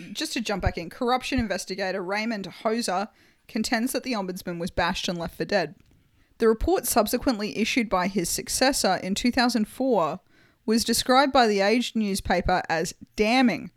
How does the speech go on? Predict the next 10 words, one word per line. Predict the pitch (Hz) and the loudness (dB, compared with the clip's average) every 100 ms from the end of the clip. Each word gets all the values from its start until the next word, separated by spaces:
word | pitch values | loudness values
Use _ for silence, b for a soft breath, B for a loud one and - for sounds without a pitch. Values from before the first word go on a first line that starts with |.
| b b b b - | b b b b -4
and | 185 | 2
alleged | 185 185 - | 4 4 2
serious | - 247 262 277 - | 2 2 2 2 2
misconduct | 262 - - 240 240 - - | 0 0 2 4 4 2 -2
on | 196 | 0
the | |
part | 185 202 202 | 2 4 2
of | 202 | 2
police | 190 196 - | 0 0 -2
investigators. | 202 170 - 165 151 139 160 - | -2 -4 -6 -4 -2 -2 -4 -8